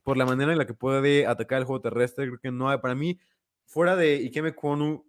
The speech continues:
no hay mejor tackle izquierdo en el juego terrestre que Bernard Raymond. Para mí puede ser un tackle top quince, para mí puede ser incluso un tackle top diez, que la gente no está tomando en cuenta. Cada vez más lo toman en cuenta.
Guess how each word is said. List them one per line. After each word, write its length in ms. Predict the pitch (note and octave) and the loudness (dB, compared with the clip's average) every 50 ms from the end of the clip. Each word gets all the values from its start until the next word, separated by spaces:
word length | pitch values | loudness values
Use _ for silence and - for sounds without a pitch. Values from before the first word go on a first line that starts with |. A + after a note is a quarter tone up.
| _ - | _ -12
no 140 | B2 C3 C#3 | -6 -2 -2
hay 100 | D3 D#3 | -2 -2
mejor 340 | D3 B2+ - - - C#3 - | -4 -6 -10 -10 -8 -8 -6
tackle 260 | - C3+ - - C#3 | -6 -8 -8 -8 -10
izquierdo 680 | B2+ - - - B2+ C3+ C3 C3 C#3 C#3 C3+ - - _ _ | -10 -10 -8 -4 -2 0 0 2 0 0 -2 -4 -6 _ _
en 200 | - B2 A#2+ A#2 | -2 0 0 0
el 40 | A2+ | -2
juego 180 | A2 C3 C3+ B2 | -2 -6 -6 -4
terrestre 600 | - A#2 G#2 A#2 B2 B2 - - B2+ C3 - _ | -4 -2 0 0 -2 -2 -2 -4 -6 -6 -6 _
que 300 | - A#2 A#2 A#2 A2+ A2 G2+ | -6 -4 -2 -2 -2 -2 -2
Bernard 320 | A#2 A#2+ B2 A#2+ B2 A#2 A2 | 0 0 0 2 2 0 0
Raymond. 340 | A2+ A2+ A#2 A#2+ B2 B2+ B2 - _ _ _ _ | 0 0 0 2 0 0 -2 -4 _ _ _ _
Para 140 | - B2+ B2+ | -2 0 0
mí 100 | C#3 C#3 | 0 0
puede 200 | A#2 D3+ D3+ C3+ | 2 2 2 2
ser 160 | - C#3 C#3 | 2 0 -2
un 100 | C3+ B2+ | -2 0
tackle 280 | A2+ C3+ B2 - A#2+ A#2+ | 0 -2 -2 -2 -4 -2
top 160 | - B2 - | -2 -2 -4
quince, 420 | - - B2+ B2+ B2 C#3 D3 C#3+ - _ _ _ _ | -4 -6 -6 -4 0 0 0 0 -2 _ _ _ _
para 140 | - B2 C3 | -4 -2 -2
mí 60 | C3+ | 0
puede 180 | B2 - C#3 A#2+ | 0 -2 -4 -6
ser 80 | C3+ B2+ | -6 -8
incluso 160 | B2 C3+ C3 | -10 -10 -10
un 60 | B2 | -6
tackle 240 | A#2+ C3+ B2 B2 B2+ | -6 -6 -6 -6 -8
top 160 | - B2+ A#2+ | -10 -10 -8
diez, 340 | A#2 A2 A#2+ B2 C#3 E3+ - | -2 0 2 4 2 2 0
que 140 | - - B2+ | -2 -2 2
la 100 | A#2+ A2+ | 2 2
gente 220 | B2+ B2+ A#2 - C3 | 2 0 -4 -4 -4
no 80 | C3 | -4
está 140 | B2+ - C3+ | -4 -4 -4
tomando 240 | - B2 B2 B2 B2 | -4 -2 0 0 0
en 40 | A#2+ | 0
cuenta. 240 | B2+ B2 A#2+ C3+ - | 0 0 0 -2 2
Cada 160 | - F3 F3+ | 4 6 6
vez 140 | F3+ F3 D#3+ | 6 6 4
más 200 | D#3 C#3+ C#3+ C#3+ | 4 4 4 4
lo 80 | C#3+ | 4
toman 180 | C#3 C#3 C#3+ B2+ | 2 0 0 0
en 80 | A2+ G#2 | 0 0
cuenta. 300 | - A#2+ G#2+ - - | 0 0 0 -2 -4